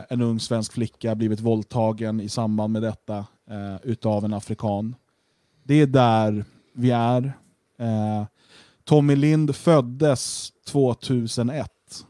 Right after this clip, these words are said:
Han har aldrig fått välja mångkulturen. Han hade ingen möjlighet att stoppa någon grundlagsändring sjuttiofem.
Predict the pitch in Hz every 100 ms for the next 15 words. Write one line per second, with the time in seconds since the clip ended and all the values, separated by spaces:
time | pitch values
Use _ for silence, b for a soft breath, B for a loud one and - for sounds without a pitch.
0 | _ _ _ - 123 143 135 120 107 110
1 | 113 131 107 104 120 117 101 - - 98
2 | 90 90 - _ _ 131 143 143 127 113
3 | 120 113 107 117 113 110 117 - - 107
4 | 110 120 110 107 104 117 110 107 - 107
5 | 101 - 120 107